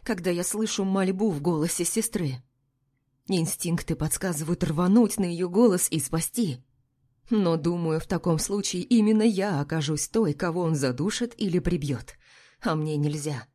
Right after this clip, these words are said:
У меня на руках мама. Сжав холодные руки в кулаки,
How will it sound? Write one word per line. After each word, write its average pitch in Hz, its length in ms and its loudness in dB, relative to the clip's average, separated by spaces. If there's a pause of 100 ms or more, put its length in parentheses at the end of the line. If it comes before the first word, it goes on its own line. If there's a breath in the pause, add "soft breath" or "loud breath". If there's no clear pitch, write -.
(200)
У 220 80 2
меня 170 340 2
на 143 100 0
руках 156 400 -2
мама. 135 440 0 (1040)
Сжав 190 340 0
холодные 156 520 -2
руки 151 260 -2
в - 80 -8
кулаки, 147 500 -2